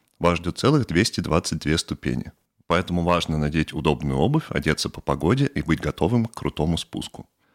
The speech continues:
Чтобы прогулка по маршруту была ещё комфортнее, можно взять на кассе музея бесплатную карту-путеводитель. Маршрут начинается за Музеем современного искусства "Пермэм". Чтобы попасть на него, нужно пойти от главного входа в музей направо и спуститься по лестнице.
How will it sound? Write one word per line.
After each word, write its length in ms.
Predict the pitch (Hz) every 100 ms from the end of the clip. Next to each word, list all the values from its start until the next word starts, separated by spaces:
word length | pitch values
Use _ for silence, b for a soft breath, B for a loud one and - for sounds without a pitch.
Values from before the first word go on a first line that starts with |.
| _ -
Чтобы 220 | 98 104
прогулка 460 | 90 98 113 107
по 100 | -
маршруту 420 | 80 87 - 85 76
была 240 | 78 78
ещё 240 | 78 -
комфортнее, 600 | 147 123 - 76 - 71
можно 260 | 69 82 82
взять 280 | 73 82 78
на 80 | 71
кассе 280 | 76 71 67
музея 320 | 71 95 135
бесплатную 600 | 101 - - 85 - 101
карту-путеводитель. 1080 | - 76 - - 82 78 69 69 - - - _ _ _ _ _ _ _ _ _ -
Маршрут 340 | 90 - 175
начинается 560 | 117 - 85 123 123 95
за 100 | 92
Музеем 400 | 82 87 131 131
современного 600 | 76 76 78 104 95 76
искусства 400 | - 107 - 98
"Пермэм". 540 | - 90 76 64 57 - _ _ -
Чтобы 300 | - 104 98
попасть 400 | 92 151 175 -
на 60 |
него, 260 | 90 71 69
нужно 260 | 95 90
пойти 320 | 87 92 95 101
от 140 | 80
главного 400 | 87 90 80 78
входа 340 | - 90 82
в 60 | 78
музей 320 | 80 80 107
направо 540 | 87 76 - 87 139 143
и 120 | -
спуститься 540 | - 71 - 82 -
по 160 | - 73
лестнице. 600 | 71 85 - 95 - 110